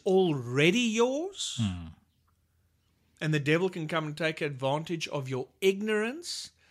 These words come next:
Speaker 1: Now the truth can't make you free.
Speaker 2: Hmm.
Speaker 1: Can't do it.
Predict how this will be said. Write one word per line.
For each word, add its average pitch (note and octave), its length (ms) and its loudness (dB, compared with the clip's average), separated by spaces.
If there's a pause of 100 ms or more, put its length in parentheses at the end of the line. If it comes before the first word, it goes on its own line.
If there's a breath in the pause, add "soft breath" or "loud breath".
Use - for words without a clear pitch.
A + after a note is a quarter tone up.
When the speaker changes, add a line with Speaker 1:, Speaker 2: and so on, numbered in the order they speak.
(200 soft breath)
Speaker 1:
Now C3 160 -2
the B2 100 -2
truth C3+ 440 -4
can't C#3 460 -2 (240)
make C3 640 0 (160)
you B2 180 -6
free. A#2+ 460 -8 (200)
Speaker 2:
Hmm. F#2+ 300 -8
Speaker 1:
Can't A#3 240 4
do D#4 160 2
it. - 240 -6